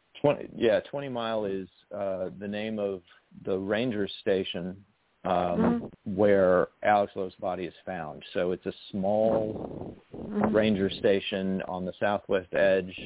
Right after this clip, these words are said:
Speaker 1: of the national park. Um, frankly, I've been to it a few times, and I never see any activity. I'm not sure what it, what purpose it serves, uh, other
Speaker 2: Mm-hmm.
Speaker 1: than, uh, you know you can park there and get onto some trails.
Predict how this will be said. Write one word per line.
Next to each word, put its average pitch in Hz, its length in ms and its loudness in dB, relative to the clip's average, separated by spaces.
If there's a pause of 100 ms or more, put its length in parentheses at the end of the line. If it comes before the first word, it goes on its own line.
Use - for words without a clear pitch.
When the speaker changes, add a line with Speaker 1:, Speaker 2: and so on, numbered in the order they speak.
(120)
Speaker 1:
of 90 520 -2 (200)
the 90 600 2 (300)
national 101 420 0
park. 107 400 0 (600)
Um, 90 400 0 (160)
frankly, 107 400 4
I've 90 180 2
been 98 260 -2
to 98 140 0
it 92 80 -2
a 98 40 -6
few 101 200 -6
times, 101 460 -2
and 90 300 0 (140)
I 87 80 -2
never 107 260 2 (100)
see 110 80 -2
any 98 200 -2
activity. 98 440 -2
I'm 85 100 -6
not 120 220 -6
sure 95 120 -2
what 95 220 -2
it, 78 200 -6
what 101 240 -2
purpose 107 360 -2
it - 120 -10 (120)
serves, 98 400 4 (260)
uh, 95 300 0
other 101 280 2
Speaker 2:
Mm-hmm. 107 100 4 (480)
Speaker 1:
than, - 20 -8
uh, 90 200 -4 (360)
you 110 240 2
know 104 160 4
you 110 180 2
can 98 160 -10
park 117 320 0
there 92 220 -2
and 87 140 -8
get 101 160 -2
onto 95 280 -8
some 85 120 -12
trails. 101 440 -2